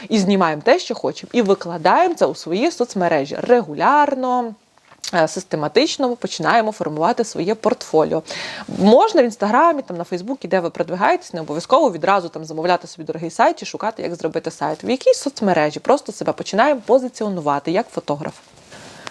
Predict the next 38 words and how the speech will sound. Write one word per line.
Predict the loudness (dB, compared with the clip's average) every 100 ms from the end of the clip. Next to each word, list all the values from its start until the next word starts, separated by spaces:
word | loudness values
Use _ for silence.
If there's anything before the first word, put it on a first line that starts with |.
| -18 -20 -18 -6 4
Ну | 8 8 8
і |
далі, | 6 4 4 2
шостим | 0 0 2 2 2 -6 -4
пунктом, | 2 2 2 -2 -4 -4 -4 0
ми | 2 4 2
потихеньку | 0 -4 -6 0 4 4 2 -6
починаємо | -6 -2 0 2 2 0
все | -2 2 4 4
це | 2 0
діло | 0 0 0 2 0
монетизувати. | 0 -4 -4 -6 -6 -4 -2 0 0 0 -4 -10 -4
Починаємо | -4 0 2 4 4 4 2
на | -2
цьому | 2 2 2 -4
заробляти. | 0 0 0 -2 0 0 0 -4 2
Коли | 2 4
ми | 0
вже | -6
сформували | -2 0 2 2 2 0
хоча | -4 -10 -8
б |
базове | -2 2 2 2 -4
портфоліо, | -6 -12 -2 2 2 2 0
да, | 0 -2 -4
хоча | -12 -10
б |
у | -10
нас | -12 -10
є | -10
вже | -10 -10
там | -2
десять | 2 2 2 -2
зйомок | 2 4 2 -4
в |
тому | -6 -6
портфоліо | -4 -6 -4 0 2 2 -2
базових, | 0 0 0 -4 -6